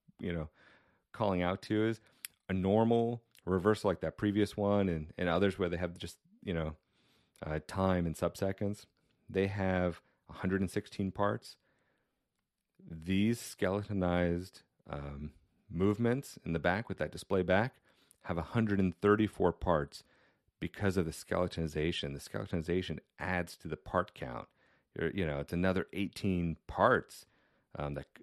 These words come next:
that kinda come out of it 'cause they're kinda chopping up all the, um, the, the bridges and, and the body of, of the movement. Um, and I'm showing here for you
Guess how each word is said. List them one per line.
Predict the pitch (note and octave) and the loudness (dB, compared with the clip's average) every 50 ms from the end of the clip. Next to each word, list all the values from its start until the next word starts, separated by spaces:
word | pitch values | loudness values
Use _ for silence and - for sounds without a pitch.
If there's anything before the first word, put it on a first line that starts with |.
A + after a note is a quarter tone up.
| - | -10
that | - D2 C#2+ | -8 -8 -8
kinda | - - D#2 D2 | -6 -6 -8 -8
come | - - - E2 D#2 | -8 -6 -6 -4 -4
out | D2 D2+ C#2+ C2+ | -4 -4 -4 -4
of | C2 C2+ | -6 -8
it | B1+ - | -10 -10
'cause | - D#2+ D2+ | -10 -10 -6
they're | D#2 C#2+ C#2 C#2+ - _ _ _ | -4 -6 -6 -6 -10 _ _ _
kinda | - - - F2+ D#2 D#2 | -10 -4 -4 -2 -2 -4
chopping | - - - F2 F#2 - - F2+ | -6 -6 -6 -6 -6 -4 -2 0
up | F2+ F2 E2+ - | 0 0 2 4
all | F2+ F2 F2 E2+ F2 | 4 4 4 4 2
the, | E2 E2 D#2 D#2 D#2 - _ _ _ _ _ _ _ _ _ - - | 2 2 0 0 0 -2 _ _ _ _ _ _ _ _ _ -10 -6
um, | D2+ D2+ D2+ D2 C#2+ - - - - | -6 -4 -4 -6 -8 -12 -16 -16 -8
the, | - E2+ D#2+ | -4 -4 -4
the | C#2 C#2 D#2+ | -4 -6 -10
bridges | D2+ - G2 G2 F#2+ F2+ F#2 F2+ F2 E2+ E2+ E2 D#2 - E2 | -6 0 0 2 2 2 2 0 2 2 0 0 -2 -4 -6
and, | D2+ D2 C#2 C#2 C2+ C2+ - _ _ _ _ _ _ _ _ _ _ _ _ _ - | -6 -6 -6 -6 -8 -10 -12 _ _ _ _ _ _ _ _ _ _ _ _ _ -12
and | D2+ C#2+ | -10 -10
the | C#2 | -8
body | C#2 C#2+ C#2+ D2+ D#2+ D#2+ D#2+ D2 C#2 | -6 -4 -2 0 0 0 0 -2 -6
of, | C#2 C2 B1+ - | -6 -10 -12 -14
of | - - C2+ | -16 -16 -14
the | B1+ C#2 | -12 -8
movement. | D2 D#2 D#2+ D2 C#2+ C2+ B1 A1+ - _ _ _ _ _ _ _ _ _ - | -6 -6 -6 -6 -8 -10 -12 -12 -14 _ _ _ _ _ _ _ _ _ -18
Um, | C2 C2 C2 C2 C2 C2 C#2 D2 _ _ _ _ _ _ _ _ _ _ _ _ _ _ _ _ _ _ - - _ _ _ _ - | -14 -14 -12 -12 -12 -14 -14 -16 _ _ _ _ _ _ _ _ _ _ _ _ _ _ _ _ _ _ -20 -20 _ _ _ _ -8
and | D#2+ E2 E2 D#2 D2+ | -6 -4 -4 -4 -4
I'm | B1 D#2 E2 | -4 -6 -6
showing | - - - A2+ G#2+ G2+ F#2+ F2+ | -4 0 2 2 4 4 2 2
here | F2 F#2+ F#2 E2+ | 2 2 0 0
for | - - F#2 E2+ E2+ | -2 -2 0 0 2
you | F2 E2 E2 D#2+ | 2 0 0 -2